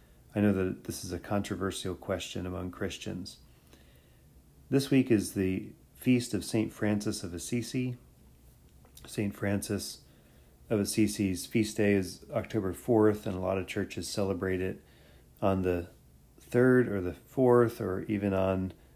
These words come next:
the weekend, which we're doing today at Saint Joan of Arc Episcopal Church in Pflugerville. We're celebrating the feast of Saint Francis in the park with a blessing of the pets.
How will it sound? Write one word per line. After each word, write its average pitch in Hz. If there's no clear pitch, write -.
the -
weekend, 92
which 92
we're 101
doing 95
today 92
at 110
Saint 98
Joan 95
of 90
Arc 92
Episcopal 92
Church 92
in 95
Pflugerville. 95
We're 98
celebrating 104
the 90
feast 104
of 101
Saint 98
Francis 92
in 107
the 92
park 131
with 101
a 87
blessing 107
of 87
the 87
pets. -